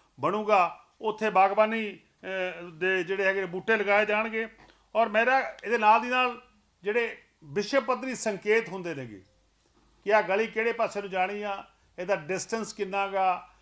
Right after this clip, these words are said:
ਇਹ ਕਿੱਥੇ ਮੁੜਦੀ ਆ ਅੱਗੇ, ਕਿਹੜੇ ਪਾਸੇ ਜਾਣੀ ਆ, ਜਿਹੜੇ ਅੱਜ ਕੱਲ੍ਹ ਮੈਂ ਸਮਝਦਾ Google ਦੇ ਅੰਦਰ ਦਿੱਤੇ ਗਏ ਨੇ, ਉਹ ਸਾਰੀਆਂ ਫੈਸਿਲਿਟੀਜ਼ ਅਸੀਂ ਰੋਡ ਦੇ ਅੰਦਰ ਲਾਵਾਂਗੇ ਤਾਂ ਕਿ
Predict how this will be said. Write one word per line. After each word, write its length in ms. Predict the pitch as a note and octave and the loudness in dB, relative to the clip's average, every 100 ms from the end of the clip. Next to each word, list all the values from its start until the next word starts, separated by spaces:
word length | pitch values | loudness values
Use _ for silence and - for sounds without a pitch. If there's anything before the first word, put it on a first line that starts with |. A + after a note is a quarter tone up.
| _ - | _ -4
ਇਹ 100 | G#3 | -4
ਕਿੱਥੇ 320 | G3+ G#3 A3 | -4 -6 -4
ਮੁੜਦੀ 400 | A3 F#3+ F3 G3+ | -2 -4 -6 -2
ਆ 80 | G3 | -2
ਅੱਗੇ, 340 | F3+ G3 G3 | 0 -4 -6
ਕਿਹੜੇ 260 | F#3 G#3 G#3 | -8 -4 -4
ਪਾਸੇ 340 | G#3+ F#3+ G3+ | -2 -4 -2
ਜਾਣੀ 320 | F3+ F3 F#3+ F#3+ | -2 -2 -2 -6
ਆ, 60 | |
ਜਿਹੜੇ 320 | F3 G#3 A3+ | -4 0 2
ਅੱਜ 100 | G#3+ | 2
ਕੱਲ੍ਹ 180 | F3+ G#3+ | 0 -4
ਮੈਂ 120 | G3+ | -4
ਸਮਝਦਾ 260 | G3 G3+ G3+ | -4 -6 -8
Google 300 | F3+ F3+ G#3 | -8 -2 0
ਦੇ 100 | G3 | 0
ਅੰਦਰ 180 | F#3+ F#3+ | -2 -4
ਦਿੱਤੇ 280 | F3 - G3 | -6 -6 -6
ਗਏ 140 | F#3+ | -4
ਨੇ, 160 | F#3 F#3 - _ _ - | -6 -10 -16 _ _ -10
ਉਹ 80 | |
ਸਾਰੀਆਂ 600 | C4+ A#3 A#3 B3+ C4+ D4 | -4 2 4 4 2 -2
ਫੈਸਿਲਿਟੀਜ਼ 600 | A#3+ A#3+ A3 A3+ B3 A#3+ | -2 -4 -2 -2 -4 -4
ਅਸੀਂ 280 | A3+ - F#3 C#3+ _ _ _ - | -4 -4 -8 -10 _ _ _ -4
ਰੋਡ 340 | E3 F#3 A#3 | 2 6 6
ਦੇ 120 | A#3+ | 4
ਅੰਦਰ 200 | A3+ A3 | 2 2
ਲਾਵਾਂਗੇ 440 | A3+ F#3+ F#3+ A3 A3 | 6 6 8 4 2
ਤਾਂ 220 | G#3+ A3 | 2 2
ਕਿ 340 | A3+ B3+ G#3+ | 2 2 2